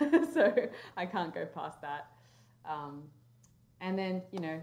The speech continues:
there's so many great action adventure games as well, Tomb Raider, Uncharted as well, that,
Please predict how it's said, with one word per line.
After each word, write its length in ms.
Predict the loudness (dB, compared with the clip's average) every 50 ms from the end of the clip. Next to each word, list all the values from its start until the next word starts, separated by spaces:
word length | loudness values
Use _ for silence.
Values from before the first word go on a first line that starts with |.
| -10 -10
there's 180 | -10 -10 -10 -8
so 120 | -8 -8
many 160 | -6 -6 -8 -8
great 220 | -8 -8 -8 -6
action 320 | -8 -8 -10 -10 -14 -16
adventure 380 | -16 -14 -14 -16 -18 -18 -18 -20
games 280 | -20 -20 -20 -20 -20 -20
as 140 | -20 -20 -20
well, 240 | -18 -18 -18 -18 -18 -20
Tomb 180 | -20 -18 -18
Raider, 220 | -18 -18 -18 -18 -18 -18 -18
Uncharted 520 | -20 -20 -20 -18 -18 -18 -16 -16 -16 -16 -16 -18
as 120 | -20 -20 -18
well, 180 | -16 -16 -14 -14
that, 120 | -14 -16